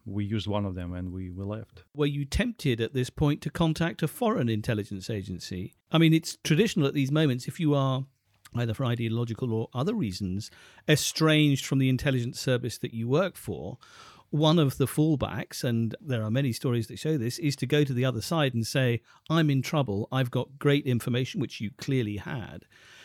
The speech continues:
Speaker 2: "get me out of here." Did you contact M I six? Did you try the C I A?
Speaker 1: You have to look at the time frame, right? Uh, I had no idea about, uh,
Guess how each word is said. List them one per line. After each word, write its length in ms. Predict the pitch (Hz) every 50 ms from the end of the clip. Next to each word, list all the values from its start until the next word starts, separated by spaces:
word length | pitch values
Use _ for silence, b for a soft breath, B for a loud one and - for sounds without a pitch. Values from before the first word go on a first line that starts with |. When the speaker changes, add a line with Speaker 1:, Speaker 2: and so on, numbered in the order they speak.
| B B B B _ 139
Speaker 2:
"get 200 | - 170 - 175
me 100 | 156 156
out 180 | 160 196 175
of 120 | 127 98 -
here." 260 | - 92 82 73 - - - _ -
Did 120 | - 170 151
you 120 | 180 180
contact 760 | - - - 180 175 165 170 175 170 175 - - - - - - _ -
M 120 | 156 160
I 120 | 156 160
six? 420 | 156 - - - 170 220 - - -
Did 180 | _ - 147
you 140 | 135 143 139
try 320 | 135 - - 139 139 135 135
the 80 | 127
C 180 | 127 - - 147
I 160 | 135 135 135
A? 320 | 131 131 143 156 180 220 - _ _ _ _ _ _ _ _ -
Speaker 1:
You 120 | 151 160
have 160 | - 185 175
to 80 | - 143
look 200 | 135 139 123 -
at 80 | 104
the 80 | - 104
time 260 | - - 104 98 92
frame, 300 | 90 - - 73 73 78
right? 300 | 85 95 98 95 - - - _ - - -
Uh, 160 | - 101 90 - - - -
I 60 | 120
had 260 | - - 143 127 123
no 380 | 127 135 139 135 127 120 117 - -
idea 320 | 123 120 110 110 104 101
about, 440 | 98 92 101 98 95 92 92 - - - - - - -
uh, 280 | - - - - -